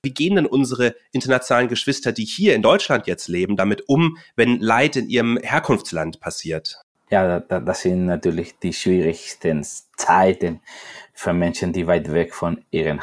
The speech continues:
Speaker 2: Heimat, äh, leben, ja. Typischer Fall ist, äh, wenn, äh, ein Familienmitglied in seinem Land stirbt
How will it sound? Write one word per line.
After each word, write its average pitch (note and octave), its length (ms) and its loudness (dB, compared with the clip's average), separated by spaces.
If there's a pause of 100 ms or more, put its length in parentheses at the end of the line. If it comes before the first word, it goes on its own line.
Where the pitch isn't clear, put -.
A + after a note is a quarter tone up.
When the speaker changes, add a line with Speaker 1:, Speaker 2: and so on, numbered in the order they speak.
Speaker 2:
Heimat, F#2 640 4
äh, C#2+ 180 -2
leben, C#2 460 -4 (120)
ja. - 240 -8 (640)
Typischer F#2 380 -2
Fall F2+ 460 6
ist, F2 380 2
äh, - 760 -2 (120)
wenn, E2 1160 0
äh, - 140 -4 (160)
ein F#2+ 180 2
Familienmitglied F#2 880 2
in E2+ 160 -2
seinem E2+ 640 2
Land E2+ 500 2
stirbt - 460 0